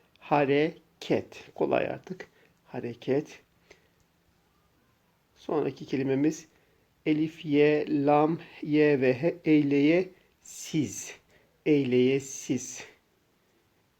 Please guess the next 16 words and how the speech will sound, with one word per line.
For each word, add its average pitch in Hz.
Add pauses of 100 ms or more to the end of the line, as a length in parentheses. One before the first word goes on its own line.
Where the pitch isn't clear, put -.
(1040)
Bazı 190
metinlerde, 185
özellikle 170
fermanlarda, 170 (680)
e, 123 (120)
mesela 151
eyleye 160
siz 127
diyor. 139 (680)
E, 139
ihtimam 143
eyleye 131
siz 110
diyor. 147 (460)
E, - (180)
onu 160